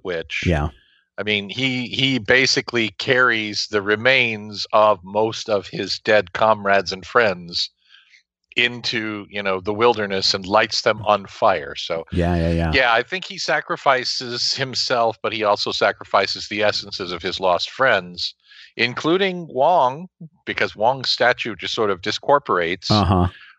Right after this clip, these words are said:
Speaker 1: while they're standing there. So, yeah, basically all of the magic that might have remained in their bones and, uh, Brother Voodoo's cool haircut.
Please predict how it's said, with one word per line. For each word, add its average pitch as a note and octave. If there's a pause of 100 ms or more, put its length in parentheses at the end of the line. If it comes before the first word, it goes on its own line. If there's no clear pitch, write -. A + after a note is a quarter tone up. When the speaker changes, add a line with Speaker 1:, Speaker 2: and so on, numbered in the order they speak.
(400)
Speaker 1:
while A2
they're G2
standing A#2+
there. G2
So, -
yeah, A2+
basically G#2
all C3
of C3+
the B2+
magic B2
that A#2
might A#2
have A#2
remained A2+
in A2
their G#2
bones A2+
and, F#2
uh, F#2+
Brother G2+
Voodoo's G2
cool G#2
haircut. F#2+